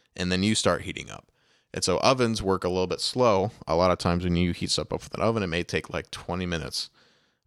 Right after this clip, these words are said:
Um, frozen things, you know, will take longer just depending on how they work. But microwaves use a lot of times to heat things up quick, um, very, you know, rapid speeds.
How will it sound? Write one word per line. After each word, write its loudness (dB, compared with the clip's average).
Um, 2
frozen 2
things, 0
you -6
know, -4
will -2
take -4
longer 2
just -4
depending -4
on -4
how -2
they 4
work. 2
But 2
microwaves 2
use 2
a 0
lot 4
of 0
times 0
to 0
heat 0
things 2
up 2
quick, 0
um, -4
very, 2
you -8
know, -2
rapid 0
speeds. -6